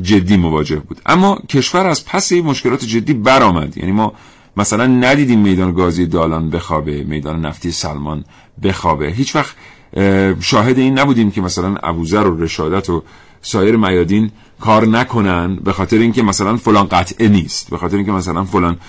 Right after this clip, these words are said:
شرکت خارجی که پیشتر قرارداد داشته که بیاد یک پکیجی رو، یک بسته ای رو، یک بسته فنی رو راه بندازه بر روی سکوهای نفتی ما، چه حالا در خشکی، چه در،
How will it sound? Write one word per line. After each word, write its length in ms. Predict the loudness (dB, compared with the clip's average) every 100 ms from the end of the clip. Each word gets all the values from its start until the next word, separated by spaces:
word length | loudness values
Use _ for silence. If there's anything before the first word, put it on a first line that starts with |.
| -20 -6
شرکت 380 | -2 0 0
خارجی 320 | 0 0 0 -4
که 60 |
پیشتر 340 | -4 -4 -2 -2
قرارداد 520 | 0 0 0 0 0
داشته 320 | -4 -6 -8
که 120 | -6
بیاد 360 | -2 0 0 0
یک 180 | -4 -6 -20 -8
پکیجی 460 | -6 2 2 2 -2
رو، 80 |
یک 100 | -4
بسته 340 | -2 -4 0 0
ای 140 | 0
رو، 220 | -4 -10 -14 -12
یک 180 | -12 -4
بسته 460 | -4 -2 2 2 2
فنی 480 | 0 -2 2 4
رو 160 | 4 2
راه 240 | 2 2
بندازه 340 | 0 -4 -2 -2
بر 120 | -2
روی 140 | -2
سکوهای 440 | -2 -4 -4 -4 -2
نفتی 380 | -6 -4 -4 -2
ما، 260 | -2 -2
چه 140 | -2 0
حالا 140 | 0
در 160 | 0 -2
خشکی، 500 | -2 -6 -2 -2 -2
چه 140 | -2
در، 240 | -2 -2